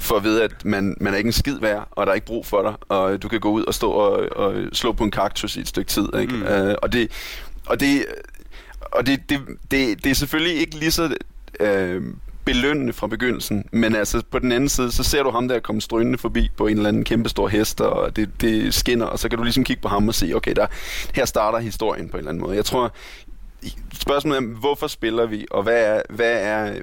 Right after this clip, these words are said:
Speaker 1: motivationen med at spille,
Speaker 2: Mm.
Speaker 1: er også måske en lidt anderledes ting.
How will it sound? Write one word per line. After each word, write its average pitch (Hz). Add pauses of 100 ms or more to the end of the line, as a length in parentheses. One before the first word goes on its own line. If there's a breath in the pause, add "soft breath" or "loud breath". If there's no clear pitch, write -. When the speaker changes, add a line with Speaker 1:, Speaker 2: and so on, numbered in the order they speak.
(140)
Speaker 1:
motivationen 113
med 98
at -
spille, 98
Speaker 2:
Mm. 107
Speaker 1:
er 104
også 107
måske 107
en 101
lidt 101
anderledes 98
ting. -